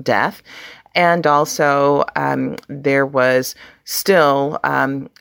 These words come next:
on the court, um, a, a more, um, reasonable <laughs> justice in Justice Kennedy, at least on matters such as this.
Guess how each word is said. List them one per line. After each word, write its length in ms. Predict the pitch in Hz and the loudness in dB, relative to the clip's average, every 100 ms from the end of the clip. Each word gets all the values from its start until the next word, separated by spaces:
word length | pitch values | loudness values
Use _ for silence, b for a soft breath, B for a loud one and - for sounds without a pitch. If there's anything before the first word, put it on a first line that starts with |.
| _ _ 151 | _ _ 0
on 240 | 147 147 | 0 0
the 100 | 175 | -6
court, 580 | - - 240 185 147 - B B B - | -8 -4 2 4 2 0 B B B -6
um, 520 | 151 135 135 131 139 - 156 | 0 0 0 -4 -8 -6 0
a, 320 | 139 135 135 - - | 0 0 -4 -8 -2
a 120 | 151 | -2
more, 580 | 139 147 160 160 156 151 B B - | -2 -2 2 4 4 0 B B -4
um, 560 | 156 143 139 135 131 98 - - | 0 2 2 -2 -8 -10 -14 -14
reasonable 840 | - 151 196 233 208 202 165 160 160 | -10 -2 0 0 0 0 2 2 4
<laughs> 140 | 151 | 2
justice 720 | 254 - - - 226 - - | 0 0 -6 0 0 -2 -2
in 200 | 160 175 | -2 -2
Justice 480 | - 165 165 156 - | 0 0 0 -4 -4
Kennedy, 440 | - 180 - 147 | -4 0 0 2
at 140 | 160 170 | 0 0
least 280 | 233 247 | -4 -2
on 140 | 180 156 | -2 0
matters 340 | 147 143 135 | 0 0 0
such 200 | - 127 | -2 -4
as 80 | 131 | -2
this. 180 | 143 | -2